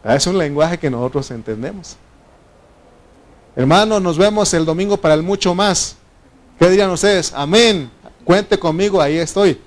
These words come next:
Vamos a ver, el viernes lo va a poner en el grupo de WhatsApp. Y el que no estudia con nosotros, va a decir, "¿Qué están diciendo ahí?".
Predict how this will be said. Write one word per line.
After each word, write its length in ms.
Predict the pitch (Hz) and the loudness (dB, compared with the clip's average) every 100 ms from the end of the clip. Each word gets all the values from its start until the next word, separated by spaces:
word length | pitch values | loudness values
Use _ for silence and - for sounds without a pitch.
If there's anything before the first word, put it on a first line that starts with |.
| - | -6
Vamos 280 | 107 156 160 | -4 0 0
a 80 | |
ver, 160 | 151 180 | 2 0
el 120 | 139 | -2
viernes 340 | 123 147 175 156 | -4 -6 -6 -6
lo 80 | |
va 80 | 120 | -6
a 80 | 131 | -6
poner 260 | 139 135 151 | -6 -6 -4
en 60 | |
el 100 | 135 | -6
grupo 180 | 131 135 | -8 -8
de 60 | 131 | -6
WhatsApp. 340 | 139 139 185 _ _ - _ - _ _ _ - 277 277 - 277 _ - - _ _ _ - | -6 -10 -14 _ _ -20 _ -20 _ _ _ -20 -20 -20 -20 -20 _ -20 -20 _ _ _ -8
Y 180 | 123 131 | 0 2
el 120 | 135 | 0
que 140 | 135 | -2
no 120 | 131 165 | -2 -2
estudia 300 | 190 202 185 | 2 2 2
con 120 | 170 | 0
nosotros, 560 | 165 196 214 208 - 131 | 0 0 2 0 -2 -10
va 60 | |
a 20 | |
decir, 340 | 123 135 139 123 | -10 -8 -10 -10
"¿Qué 100 | 143 | -10
están 280 | 131 143 135 | -8 -6 -6
diciendo 440 | 123 - 123 120 | -8 -10 -12 -10
ahí?". 200 | 120 151 | -12 -14